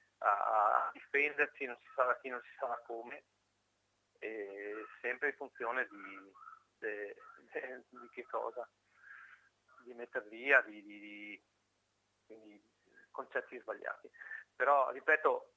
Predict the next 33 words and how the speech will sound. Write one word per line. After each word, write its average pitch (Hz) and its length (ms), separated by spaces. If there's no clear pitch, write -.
eh, 123 400
fondamentale 135 580
è 139 60
capire 139 440
che - 300
la 123 120
materia, 123 600
la 127 140
materia 131 680
esiste 131 380
da 127 200
sempre, 117 360
l'energia 139 680
esiste 127 380
da 113 200
sempre, 127 440
non 131 240
è 139 160
stata 139 260
creata 131 480
da 120 140
nessuno 120 760
e 139 160
si 127 80
trasforma. 113 680
E 135 100
noi 160 380
o 170 140
impariamo 156 580
a 123 160
capire 156 480
che - 200
siamo 160 380